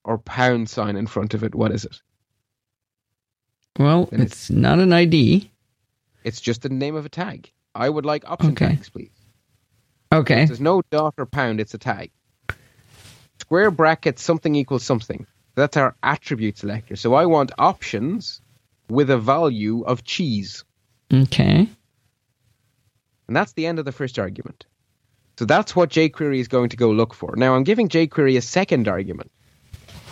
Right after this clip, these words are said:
Speaker 1: So do you remember what the second argument does?
Speaker 2: Changes it.
Speaker 1: No.
Speaker 2: Ah.
Speaker 1: The second argument to the dollar function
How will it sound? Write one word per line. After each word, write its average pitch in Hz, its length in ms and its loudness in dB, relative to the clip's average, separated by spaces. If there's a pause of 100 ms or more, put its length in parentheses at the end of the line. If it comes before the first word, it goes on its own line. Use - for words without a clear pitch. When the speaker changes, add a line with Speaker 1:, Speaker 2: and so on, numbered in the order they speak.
(180)
Speaker 1:
So 131 140 2
do 120 80 -4
you 147 100 4
remember 175 320 0
what 170 120 -2
the - 80 -20
second 165 340 -10
argument 101 360 -12
does? - 180 -18 (460)
Speaker 2:
Changes 147 440 4
it. - 160 -2 (1300)
Speaker 1:
No. 110 600 -4 (200)
Speaker 2:
Ah. 120 280 2
Speaker 1:
The - 60 2
second 160 180 -4
argument 143 340 -4
to 131 140 -20
the 117 80 -16
dollar 143 340 2
function 120 600 -6